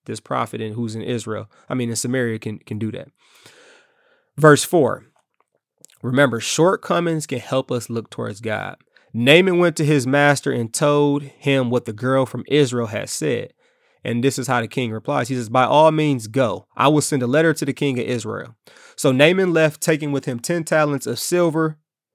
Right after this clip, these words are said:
six thousand shekels of gold, and ten sets of clothing. So he brought a whole bunch of guap and a whole bunch of gifts. The letter that he took to the king of Israel read, "With this letter, I am sending my servant Naaman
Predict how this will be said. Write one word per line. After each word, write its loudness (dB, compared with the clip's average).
six -4
thousand 0
shekels -2
of -8
gold, 0
and -10
ten -2
sets -4
of -16
clothing. -4
So -10
he -4
brought -2
a -6
whole -4
bunch -4
of -10
guap -2
and -4
a -10
whole -4
bunch -10
of -20
gifts. -12
The -4
letter 6
that 4
he 0
took -2
to -6
the -4
king -2
of -4
Israel -2
read, -2
"With -4
this 2
letter, 2
I 2
am -2
sending -2
my 0
servant -4
Naaman -2